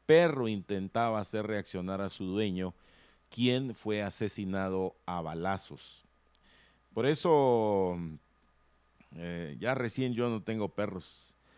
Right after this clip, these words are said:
Oye, yo amo a los perros, ah, me encantan los perros, pero cómo se sufre cuando mueren. He tenido perritos que han muerto en mis brazos. Ah, la Casey, el Tutis, la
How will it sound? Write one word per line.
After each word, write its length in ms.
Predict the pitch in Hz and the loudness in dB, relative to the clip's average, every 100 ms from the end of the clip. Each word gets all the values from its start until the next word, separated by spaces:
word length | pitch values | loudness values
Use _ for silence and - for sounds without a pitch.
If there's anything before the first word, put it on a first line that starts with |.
| _ _ - | _ _ -10
Oye, 260 | 92 101 | -4 -2
yo 420 | 107 113 113 104 - - | 0 2 2 -2 -6 -2
amo 380 | 139 143 120 104 | 2 2 2 -2
a 40 | |
los 220 | 90 85 | -4 -6
perros, 580 | - 123 113 98 82 - 87 | -2 0 0 -4 -8 -8 -2
ah, 300 | 107 107 98 | 0 0 2
me 100 | 101 | 2
encantan 680 | 95 95 104 110 110 101 95 | 0 0 0 0 0 -2 -4
los 160 | 85 - | -6 -6
perros, 300 | 101 92 87 | -6 -6 -6
pero 180 | 95 | -6
cómo 240 | 90 113 110 | -4 -4 -4
se 140 | 101 | -6
sufre 840 | 90 - 135 143 120 101 90 82 80 _ - | -6 0 2 2 2 0 2 -2 -8 _ -10
cuando 300 | 87 87 85 | -8 -6 -6
mueren. 400 | 90 98 92 78 | -4 -2 -4 -8
He 40 | - | -8
tenido 360 | 98 101 98 | -6 -2 -4
perritos 460 | 90 90 92 95 85 | -4 -6 -6 -10 -8
que 100 | 90 | -8
han 120 | 90 | -4
muerto 300 | 90 90 - | -6 -8 -8
en 120 | 85 80 | -8 -6
mis 180 | 76 73 | -8 -10
brazos. 580 | 82 82 - - - _ - - _ _ _ _ _ _ - | -8 -8 -12 -20 -20 _ -20 -20 _ _ _ _ _ _ -12
Ah, 720 | - 95 104 104 101 101 98 | -4 -2 0 2 2 0 0
la 260 | 92 82 82 | -2 -4 -8
Casey, 880 | - 101 110 107 - - 85 80 73 _ _ _ - | -6 -4 -2 -4 -6 -10 -8 -10 -14 _ _ _ -10
el 320 | 95 95 87 _ | -4 -4 -4 _
Tutis, 680 | - 123 - 107 98 - - | -6 -6 -6 -12 -12 -14 -16
la 340 | 64 90 78 | -12 -10 -10